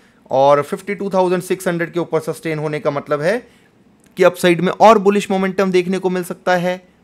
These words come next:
राइट? फिफ्टी टू थाउजेंड सिक्स एटी एट तक, ठीक है? फिफ्टी टू थाउजेंड सिक्स एटी एट के लेवल को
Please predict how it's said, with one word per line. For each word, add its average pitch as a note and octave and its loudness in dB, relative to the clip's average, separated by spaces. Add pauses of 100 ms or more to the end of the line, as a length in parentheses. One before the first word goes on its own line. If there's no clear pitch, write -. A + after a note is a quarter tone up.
राइट? G#3+ -2 (440)
फिफ्टी F3+ -4
टू G3 -6
थाउजेंड G3 4 (360)
सिक्स - -6
एटी F#3+ -2
एट D3+ -2
तक, G2 -6 (240)
ठीक G3 -2
है? E3+ 6 (500)
फिफ्टी G#3 -2
टू B3+ -4
थाउजेंड G3 2
सिक्स A#3 -8
एटी E3+ -4
एट D#3+ 0 (100)
के E3 2
लेवल D3 0
को E3 -2